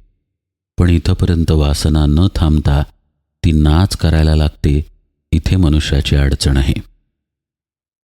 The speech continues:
समर्थ म्हणतायत, तुम्ही भगवंताशिवाय जर इच्छा ठेवत असाल,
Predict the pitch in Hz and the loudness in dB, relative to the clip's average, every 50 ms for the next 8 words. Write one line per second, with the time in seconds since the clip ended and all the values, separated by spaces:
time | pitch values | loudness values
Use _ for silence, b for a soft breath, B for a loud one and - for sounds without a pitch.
0 | _ - - 82 87 95 90 - - 82 78 73 71 73 - 71 71 71 69 - | _ -4 -2 0 0 0 0 0 0 0 0 0 0 0 0 -2 -2 -2 -2 -4
1 | - - - _ _ _ _ - 80 82 90 87 78 71 71 69 76 71 71 78 | -8 -14 -18 _ _ _ _ -2 0 2 2 2 2 2 0 0 0 0 0 2
2 | 87 92 90 - 95 90 87 - - 80 73 73 78 85 87 87 95 92 87 80 | 2 0 0 0 0 0 0 0 0 0 0 2 2 2 2 2 2 0 0 -2
3 | - - - 85 80 - 80 76 76 76 - 73 73 73 - 69 67 67 67 67 | -2 -2 -2 -2 0 0 0 0 0 0 0 -2 -2 0 0 0 0 0 0 0